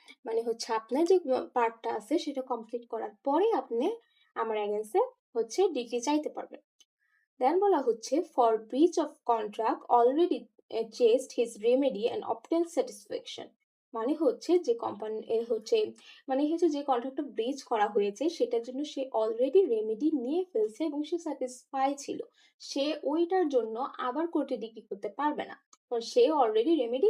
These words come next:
নিয়ে নিছে। Then ডিতে বলতেছে, "Already যে বিষয়টি নিয়ে কন্ট্রাক্টের সেটেলমেন্ট হয়েছে, with or without consideration।" মানে একটা কন্ট্রাক্টে নিয়ে হচ্ছে already যেটা না,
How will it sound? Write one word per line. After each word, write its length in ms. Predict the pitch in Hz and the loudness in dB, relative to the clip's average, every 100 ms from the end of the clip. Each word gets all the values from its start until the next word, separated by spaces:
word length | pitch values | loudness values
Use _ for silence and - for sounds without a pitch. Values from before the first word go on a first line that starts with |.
| 466 | 4
নিয়ে 140 | 339 | 2
নিছে। 300 | 311 208 - - _ _ _ _ - | 0 -2 -6 -20 _ _ _ _ -6
Then 200 | 311 285 381 - - - | -4 -2 -4 -8 -14 0
ডিতে 220 | 330 440 294 | 2 4 2
বলতেছে, 380 | 220 214 214 - 381 392 - | 0 -4 -8 -6 -6 -4 2
"Already 400 | 269 339 403 415 370 254 | 4 6 6 6 4 2
যে 80 | 262 262 | -2 -4
বিষয়টি 340 | 269 302 302 | -4 -4 -2
নিয়ে 180 | 294 302 359 | -2 -2 -2
কন্ট্রাক্টের 460 | 233 226 240 247 339 - | -4 -4 -4 -2 -4 -4
সেটেলমেন্ট 480 | 233 262 277 302 302 | -6 -2 0 0 0
হয়েছে, 320 | - - - - _ _ _ _ - | -6 -12 -14 -20 _ _ _ _ -4
with 240 | 240 330 370 | 2 4 4
or 60 | 349 - 262 | 0 -2 -4
without 340 | 302 381 349 - | 2 2 2 2
consideration।" 680 | 240 208 - - - - - - 240 | 0 0 -6 -8 -12 -12 -16 -14 -6
মানে 220 | 302 294 269 - _ _ | -4 -2 -4 -6 _ _
একটা 260 | - - 277 277 262 | -10 -8 -8 -2 0
কন্ট্রাক্টে 500 | 262 277 339 370 494 - _ - 247 | 0 0 -2 2 0 -2 _ -6 0
নিয়ে 200 | 247 233 403 - _ _ - | 2 2 -2 -8 _ _ 0
হচ্ছে 340 | 233 233 - 311 466 _ - _ _ _ _ _ _ _ - | 2 2 -4 -6 -6 _ -20 _ _ _ _ _ _ _ 2
already 440 | 254 302 339 370 480 339 | 6 6 6 6 4 2
যেটা 180 | 247 247 226 | -2 2 2
না, 80 | 226 | 2